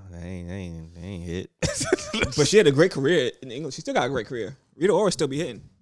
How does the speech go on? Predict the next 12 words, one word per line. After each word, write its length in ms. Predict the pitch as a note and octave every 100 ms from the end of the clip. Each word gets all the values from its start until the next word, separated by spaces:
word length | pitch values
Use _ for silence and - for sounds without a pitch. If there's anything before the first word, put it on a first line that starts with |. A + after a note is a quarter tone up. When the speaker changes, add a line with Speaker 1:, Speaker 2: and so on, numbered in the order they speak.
| _
Speaker 2:
out 180 | C#3 C3+
there 140 | G2+ G2+
overseas, 460 | B2 B2+ B2 A2+
like, 160 | - E2
internationally. 560 | A#2+ C#3 B2+ - F#2+
But 280 | G2 G2 E2 _ _ _ _ _
damn, 260 | G#2 G2 A2+
I 40 |
love 180 | C#3+ B2
Rita 140 | G#2+
Ora 220 | F2+ G2 -
too. 300 | - G#2+